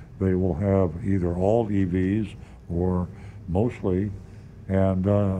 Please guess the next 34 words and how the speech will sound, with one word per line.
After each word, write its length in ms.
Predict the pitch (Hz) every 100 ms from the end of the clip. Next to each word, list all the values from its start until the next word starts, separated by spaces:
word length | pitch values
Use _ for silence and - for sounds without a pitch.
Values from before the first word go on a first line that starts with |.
| 90 -
so 200 | 127 117
it's 100 | 110
a 60 |
done 240 | 104 131 110
deal. 280 | 147 107
Uh, 140 | 92 87
in 440 | 87 - - -
terms 220 | 127 120 101
of 80 |
trade-in 520 | 92 131 127 123 127 101
values 560 | 113 117 120 120 104
and 80 | 107
everything 280 | 113 113 110
else, 260 | 117 135 - - - -
it's 80 | -
like 180 | 120 117
any 200 | 110 117
other 200 | 135 127
car. 280 | 117 90 85
You 140 | 90
wanna 220 | 98 98
get 180 | 92 101
a, 140 | 92 - - - - -
uh, 80 | 92
you 160 | 90 92
wanna 220 | 101 90
get 120 | 90 90
a 40 |
vehicle 460 | 80 98 92 104 101
that 120 | 78
has 320 | 98 98 92
a 40 |
good 200 | 87 101
reputation, 760 | 92 90 87 117 120 120 131